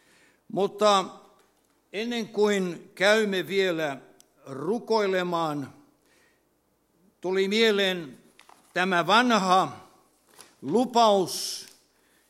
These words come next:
missä Daavid siellä psalmeissa,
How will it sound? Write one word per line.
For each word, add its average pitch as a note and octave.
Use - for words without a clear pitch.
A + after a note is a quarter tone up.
missä D#3
Daavid G#3+
siellä F#3+
psalmeissa, F#3